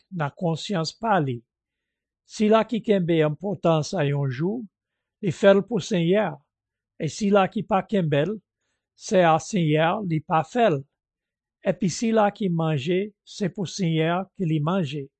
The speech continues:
paske li bay remèsiman a Bondye.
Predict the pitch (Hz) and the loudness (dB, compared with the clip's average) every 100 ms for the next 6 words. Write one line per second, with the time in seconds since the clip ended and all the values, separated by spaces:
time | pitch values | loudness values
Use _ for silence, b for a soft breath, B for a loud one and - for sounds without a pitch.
0 | _ _ _ _ - 175 - 190 160 147 | _ _ _ _ -4 -2 -2 0 2 4
1 | 170 160 160 156 180 175 226 165 160 170 | 4 4 2 2 -2 -4 -4 -2 -2 -4
2 | - _ 170 147 151 151 131 170 175 | -10 _ -6 -2 -2 -2 -2 -2 -2